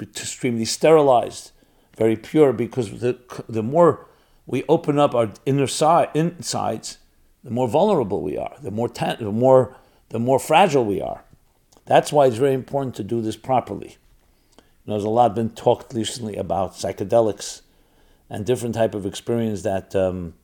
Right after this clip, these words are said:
that allow people to enter that place. That needs to be done with extreme care. It needs to be done with professionals who understand. It's not, it's not a simple matter once you open up that part.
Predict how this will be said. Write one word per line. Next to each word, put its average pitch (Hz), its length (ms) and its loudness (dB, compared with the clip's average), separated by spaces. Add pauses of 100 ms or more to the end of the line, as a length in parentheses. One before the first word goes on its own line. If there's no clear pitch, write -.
(680)
that 101 400 -6
allow 117 320 4
people 113 360 -4
to - 220 -8
enter 123 280 -2
that 104 260 0
place. - 460 -10 (480)
That 156 160 0
needs 196 180 -4
to - 80 -12
be 147 120 -6
done 151 180 -2
with 143 120 -8
extreme 135 440 -6
care. 196 380 -4 (600)
It 101 60 -8
needs 120 200 -4
to - 60 -16
be 123 120 -4
done 120 200 2
with 113 160 -4
professionals 131 800 -6 (320)
who 117 140 -2
understand. 117 720 -2 (420)
It's - 160 -16
not, 143 380 0
it's - 180 -12
not 156 180 0
a 147 60 -2
simple 131 340 -6
matter 147 320 2
once 104 280 -6
you 110 120 -8
open 117 300 -2
up 104 160 -6
that 98 220 -6
part. - 240 -6